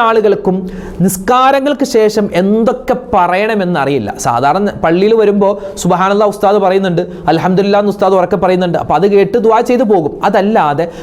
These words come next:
കുറച്ച് കാര്യങ്ങൾ കൂടി ഓരോ നമസ്കാരങ്ങൾക്ക് ശേഷവും നമ്മൾ പറയേണ്ടതുണ്ട്. പറഞ്ഞാൽ വമ്പൻ പ്രതിഫലമാണ് കിട്ടുക. അപ്പോൾ നമസ്കാരങ്ങൾക്ക് ശേഷം ഏതൊക്കെ അദ്കാറുകളാണ് നമ്മൾ നിത്യമായി പറയേണ്ടത്, അത് പറഞ്ഞാൽ കിട്ടുന്ന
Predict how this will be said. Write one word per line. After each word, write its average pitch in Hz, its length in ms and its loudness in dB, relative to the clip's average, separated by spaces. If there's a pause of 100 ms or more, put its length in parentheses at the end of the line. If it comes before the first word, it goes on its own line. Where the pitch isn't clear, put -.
(160)
കുറച്ച് 247 420 2
കാര്യങ്ങൾ 180 360 2 (100)
കൂടി 156 200 2 (380)
ഓരോ 233 260 6 (100)
നമസ്കാരങ്ങൾക്ക് 185 880 0
ശേഷവും 147 380 0
നമ്മൾ 147 180 0 (160)
പറയേണ്ടതുണ്ട്. 151 800 2 (400)
പറഞ്ഞാൽ 151 420 0 (380)
വമ്പൻ 214 440 2 (100)
പ്രതിഫലമാണ് 151 680 0
കിട്ടുക. 120 380 0 (320)
അപ്പോൾ 185 160 0 (260)
നമസ്കാരങ്ങൾക്ക് 262 880 0
ശേഷം 160 260 0 (280)
ഏതൊക്കെ 214 480 2 (320)
അദ്കാറുകളാണ് 208 1000 0 (180)
നമ്മൾ 165 180 0 (140)
നിത്യമായി 156 600 0 (140)
പറയേണ്ടത്, 135 640 2 (320)
അത് 226 100 0 (120)
പറഞ്ഞാൽ 180 320 0 (100)
കിട്ടുന്ന 147 200 -4